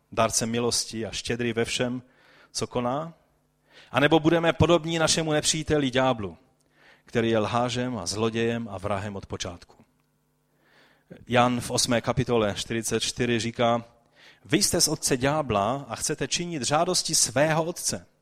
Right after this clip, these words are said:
On byl vrah od počátku a nestal v pravdě, protože v něm, v něm pravda není. Když mluví lež, mluví ze svého vlastního. Když někoho jiného cituje, občas řekne pravdu. Ale v jeho ústech i pravda citovaná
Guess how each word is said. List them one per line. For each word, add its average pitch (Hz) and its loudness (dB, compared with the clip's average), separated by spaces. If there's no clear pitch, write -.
On 185 6
byl 123 4
vrah 151 6
od 185 -2
počátku 185 2
a 143 6
nestal 135 2
v - -8
pravdě, 160 2
protože 175 2
v - -2
něm, 180 0
v 135 -4
něm 185 4
pravda 165 4
není. 190 0
Když 123 2
mluví 156 2
lež, 185 2
mluví 170 4
ze 160 4
svého 170 6
vlastního. 135 2
Když 127 -2
někoho 175 4
jiného 170 4
cituje, 185 6
občas 160 6
řekne 147 2
pravdu. 123 0
Ale 123 4
v 120 0
jeho 151 6
ústech 180 4
i 175 -4
pravda 196 4
citovaná 165 2